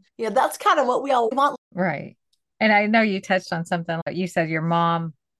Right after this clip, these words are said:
Speaker 2: looked at things through a different reality. And you said that that brought you a heightened awareness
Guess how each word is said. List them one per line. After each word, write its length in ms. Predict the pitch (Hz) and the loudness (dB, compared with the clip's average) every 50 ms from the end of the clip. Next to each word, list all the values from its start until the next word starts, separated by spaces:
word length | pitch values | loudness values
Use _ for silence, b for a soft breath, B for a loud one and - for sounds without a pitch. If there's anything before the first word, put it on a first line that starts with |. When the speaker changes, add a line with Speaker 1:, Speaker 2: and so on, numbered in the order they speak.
| _ _ _ _ _ _ _ _ - | _ _ _ _ _ _ _ _ -6
Speaker 2:
looked 280 | 185 196 196 185 - | -2 -2 0 0 -2
at 140 | 208 196 - | -6 -8 -6
things 240 | - 180 175 170 - | -4 -4 -4 -4 -4
through 180 | - 185 165 | -4 -4 -4
a 40 | 160 | -2
different 340 | 151 170 165 - 160 - 151 | -2 -4 -4 -4 -6 -10 -8
reality. 720 | 147 147 143 151 160 170 170 156 139 - - 151 156 156 _ _ _ - | -4 -2 0 0 0 0 0 -2 -2 -4 -8 -12 -14 -14 _ _ _ -6
And 200 | 170 170 165 160 | -4 -4 -2 -2
you 100 | 160 151 | -4 -4
said 240 | - 175 165 156 | -2 -2 0 0
that 180 | 156 151 143 - | 0 0 0 0
that 360 | 165 165 160 160 156 131 - - _ | 0 0 2 2 0 -2 -4 -6 _
brought 240 | - 175 165 151 - | -2 0 0 0 -2
you 160 | 165 165 160 | -4 -4 -4
a 80 | 151 147 | -4 -4
heightened 320 | 143 175 160 127 160 160 | -4 -4 -6 -6 -8 -10
awareness 600 | 160 151 156 156 170 170 170 160 156 156 - - | -10 -8 -6 -2 -2 -2 -2 -2 -4 -6 -8 -8